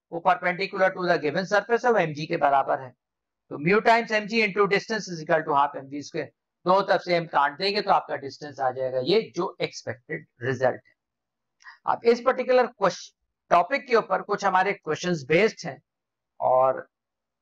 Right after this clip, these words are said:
ये हमारे वो questions हैं। तो एक एक करके हम लोग सारे questions देखते हैं और देखते हैं कि हमारे पास यही formula इस्तेमाल हो रहा है, यानी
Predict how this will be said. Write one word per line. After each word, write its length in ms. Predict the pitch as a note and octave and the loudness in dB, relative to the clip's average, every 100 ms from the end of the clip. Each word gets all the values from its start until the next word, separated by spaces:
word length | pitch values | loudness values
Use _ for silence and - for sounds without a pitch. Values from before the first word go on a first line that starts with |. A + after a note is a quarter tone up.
| _ - | _ -20
ये 380 | B2+ - F3 F#3 | -16 -4 2 2
हमारे 360 | D#3 C#3 C3+ | 4 2 2
वो 140 | E3 G3+ | 2 0
questions 500 | B2 G#2+ A#2 - - | -4 -10 -16 -20 -20
हैं। 80 | _ _ _ _ _ _ _ _ _ _ _ _ _ _ _ _ _ _ _ _ _ _ _ _ _ _ _ _ _ _ _ _ _ _ _ _ _ _ _ _ _ - | _ _ _ _ _ _ _ _ _ _ _ _ _ _ _ _ _ _ _ _ _ _ _ _ _ _ _ _ _ _ _ _ _ _ _ _ _ _ _ _ _ -4
तो 60 | |
एक 160 | A#2 - | -2 0
एक 60 | D#3+ | 0
करके 260 | D#3 F3+ | 0 2
हम 80 | F3+ | 0
लोग 100 | - | 0
सारे 260 | E3+ D3+ E3+ | 2 2 2
questions 320 | F3 F3+ F3 | -2 -6 0
देखते 300 | D3+ D3+ A3 | 0 2 0
हैं 60 | |
और 60 | A3 | 2
देखते 260 | E3 D#3 F3 | 2 -2 -4
हैं 80 | |
कि 60 | E3+ | 0
हमारे 260 | E3 E3 D#3+ | 2 2 2
पास 160 | D#3+ | -2
यही 160 | C#3+ D3+ D#3+ | -2 -6 0
formula 300 | D3 D3+ D#3+ | -2 0 -4
इस्तेमाल 440 | D#3 D#3 D3+ E3+ | -4 -2 0 0
हो 100 | F#3 | 0
रहा 120 | G#3 | 0
है, 60 | G#3+ | 0
यानी 320 | D#3+ D3+ C3+ | 0 -2 -10